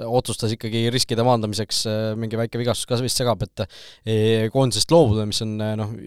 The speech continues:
igati arusaadav, äh, isiklikus plaanis. Kusjuures ma hakkasin, äh, korra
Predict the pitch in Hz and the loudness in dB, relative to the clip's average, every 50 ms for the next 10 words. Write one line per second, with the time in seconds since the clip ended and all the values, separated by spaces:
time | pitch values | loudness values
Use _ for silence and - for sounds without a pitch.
0 | - 113 117 113 - 127 131 135 117 98 110 104 98 104 98 98 107 104 104 107 | -8 -4 -4 -2 2 2 2 2 2 2 0 0 0 -2 -4 -4 -4 -4 -4 -4
1 | 107 113 113 107 110 98 - - - - 117 113 107 98 - - - - - - | -4 -4 -6 -6 -8 -10 -10 -10 -4 -2 0 0 0 -2 -4 -6 -8 -20 -20 -18
2 | _ - 120 147 165 143 117 104 120 120 120 131 135 135 135 - 131 127 127 127 | _ -2 2 4 4 4 4 4 4 4 4 4 4 2 2 0 0 0 0 2
3 | 127 123 120 120 120 120 120 120 120 120 120 113 104 117 117 - 123 117 135 151 | 2 2 2 2 2 0 0 0 0 -2 -2 -4 -6 -10 -12 -18 -20 -20 -20 -20
4 | 147 135 - 135 123 123 120 | -20 -12 -6 -2 0 2 2